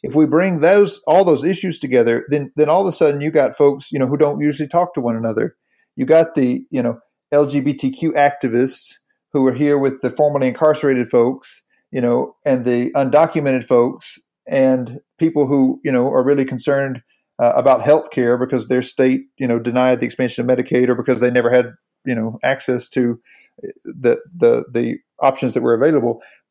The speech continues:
When, when we come together around these things, I think then we have the opportunity to have different kinds of conversations. So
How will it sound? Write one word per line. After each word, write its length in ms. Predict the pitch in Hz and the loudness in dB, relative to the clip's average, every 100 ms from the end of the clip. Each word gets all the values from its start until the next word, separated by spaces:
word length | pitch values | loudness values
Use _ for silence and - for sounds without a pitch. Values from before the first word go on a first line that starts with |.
| _ - | _ -6
When, 240 | 175 175 - | -4 -4 -4
when 140 | 180 | -2
we 100 | 175 | -2
come 260 | - 226 220 | -2 -2 0
together 460 | 156 190 208 202 | 0 2 2 2
around 340 | 165 127 120 117 | 2 4 2 0
these 200 | 120 - | -4 -2
things, 480 | 120 117 120 117 _ _ _ - _ | -2 -2 -4 -10 _ _ _ -20 _
I 80 | 151 | -4
think 280 | 185 160 127 | -2 -4 0
then 260 | 170 240 214 | 2 2 2
we 120 | 160 | 4
have 140 | 147 | 4
the 100 | 127 | 4
opportunity 500 | 131 - 143 127 120 | 2 2 -6 -4 -2
to 80 | 120 | 0
have 380 | 123 135 117 117 | 4 4 2 0
different 340 | 151 151 123 | -2 0 -4
kinds 400 | - 131 123 123 | -2 0 0 0
of 100 | 113 | -4
conversations. 840 | - - - 107 117 110 113 117 - | -4 -8 -6 -4 -4 -4 -8 -12 0
So 280 | 156 139 | 2 2